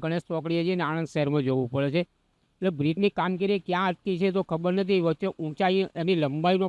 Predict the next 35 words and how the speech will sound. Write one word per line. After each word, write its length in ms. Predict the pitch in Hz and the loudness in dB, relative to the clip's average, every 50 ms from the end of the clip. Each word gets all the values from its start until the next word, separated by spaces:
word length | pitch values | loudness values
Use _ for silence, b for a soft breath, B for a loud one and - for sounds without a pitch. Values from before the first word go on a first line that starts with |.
| - 180 | -2 -2
પ્રોબ્લેમ 320 | 180 175 165 175 175 170 165 143 | -2 -2 0 0 0 0 0 -2
હતો, 200 | 156 147 - 165 190 - _ _ _ _ _ _ _ _ _ _ _ _ _ _ _ _ _ _ _ _ _ _ _ _ _ _ | -2 -2 -4 -6 -6 -6 _ _ _ _ _ _ _ _ _ _ _ _ _ _ _ _ _ _ _ _ _ _ _ _ _ _
તો 80 | 190 180 | -6 -4
લંબાઈના 500 | 165 165 170 185 196 196 202 202 202 - | -2 -2 -2 -2 -2 -2 0 -2 -2 -2
પ્રોબ્લેમ 340 | 196 196 196 185 190 202 202 196 190 | -2 -4 -2 0 0 0 0 0 0
બાબતે 400 | 190 190 190 190 196 185 190 196 | 0 0 2 2 0 0 0 0
લગભગ 340 | 196 190 190 185 175 190 175 - _ | 0 0 0 0 -2 -4 -6 -6 _
છ 40 | - 160 175 185 | -4 -2 -2 -2
એક 60 | 180 - - | -2 -4 -6
પહેલાં, 500 | 190 180 185 180 180 185 180 175 170 - - _ _ _ - 165 | -4 -2 -2 0 0 0 0 -2 -2 -6 -10 _ _ _ -6 -4
મહિના 260 | 151 151 156 175 180 170 | -2 -2 0 0 -2 -2
પહેલાં 200 | 175 175 180 175 | -2 -2 0 0
મેં 140 | 175 170 156 | -2 -2 -4
ન્યૂઝ 320 | 143 151 170 175 170 151 160 165 151 | -2 -2 0 -2 0 0 0 0 0
વાંચેલા, 420 | 143 131 - 190 185 180 165 151 | 0 -2 -4 -2 -2 0 0 0
તો 60 | - 170 | -2 -4
એની 180 | 156 160 165 170 | -4 -4 -4 -2
અંદર 160 | 165 175 208 214 | 0 0 -2 -2
હતું 240 | 190 180 160 160 - _ _ _ _ _ _ - | -2 -2 -4 -4 -6 _ _ _ _ _ _ -4
કે 40 | |
આ 100 | 160 175 180 - | -4 -4 -4 -4
પ્રોબ્લેમ 320 | 180 185 175 175 180 185 175 143 | -4 -4 -2 -2 -2 -2 0 2
હલ 120 | 147 165 170 | 2 2 2
થઈ 220 | - - 156 156 147 123 | 0 0 -2 -2 -2 -2
ગયો 200 | 127 117 117 123 113 | -4 -4 -2 -2 -2
છે. 100 | 120 160 190 - _ _ _ _ _ _ _ _ _ _ _ _ _ _ | -2 -2 -2 -4 _ _ _ _ _ _ _ _ _ _ _ _ _ _
તો 40 | - 180 - | -12 -6 -4
પછી 240 | 170 160 190 202 185 147 | -2 0 0 0 0 0
ગવર્મેન્ટ 420 | 165 170 180 185 185 190 190 180 190 | -2 -2 0 0 0 -2 -2 -2 -2
આ 100 | 185 175 | -4 -4
બ્રિજનું 440 | 151 143 151 147 - 180 185 190 - - | -4 -4 -6 -6 -4 -6 -6 -6 -4 -4
કામ 180 | 170 180 180 180 180 - - _ _ _ _ _ _ - | -2 -2 0 -2 -2 -4 -8 _ _ _ _ _ _ -6
કેમ 180 | 185 175 185 185 175 | -4 -2 0 0 0
નથી 320 | 160 147 131 - 180 180 180 | 0 -2 -2 0 0 0 2
લેતી 360 | 180 185 185 - 202 180 180 | 2 0 0 -2 -2 -2 -2